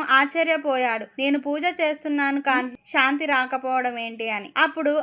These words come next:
ఆత్రి మహర్షి చెప్పారు, "శివలింగానికి నాలుగు దిక్కుల అర్థం ఉంది"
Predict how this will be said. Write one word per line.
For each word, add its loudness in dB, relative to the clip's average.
ఆత్రి 0
మహర్షి -2
చెప్పారు, -2
"శివలింగానికి -2
నాలుగు -2
దిక్కుల -6
అర్థం 0
ఉంది" -8